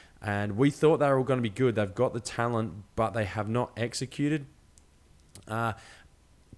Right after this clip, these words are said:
can they stop the run? And then can they manage the Graham Mertz to Jake Ferguson connect-, connection that was so damaging against Illinois?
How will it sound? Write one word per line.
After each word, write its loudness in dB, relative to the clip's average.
can 2
they 2
stop 2
the -2
run? 2
And 0
then 2
can -2
they 2
manage 2
the -2
Graham 0
Mertz -2
to 0
Jake 0
Ferguson -2
connect-, -6
connection -4
that -2
was -2
so 0
damaging -2
against -2
Illinois? 0